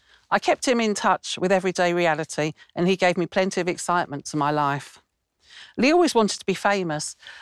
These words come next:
and we spent many happy hours discussing what would happen when he was. There was no doubt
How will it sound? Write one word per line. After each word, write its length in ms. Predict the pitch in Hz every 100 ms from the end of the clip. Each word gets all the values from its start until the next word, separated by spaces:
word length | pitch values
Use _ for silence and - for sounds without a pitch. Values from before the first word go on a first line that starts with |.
| -
and 80 | 196
we 60 |
spent 320 | 190 - 196
many 340 | - 208 220 185
happy 360 | 156 139 156
hours 260 | 135 135 143
discussing 540 | - - - 156 151
what 100 | 156
would 120 | 143 160
happen 360 | 151 - 160
when 140 | 156 143
he 80 |
was. 420 | 143 139 156 - - _ - - -
There 80 |
was 120 | 220 240
no 200 | 330 294
doubt 320 | 202 180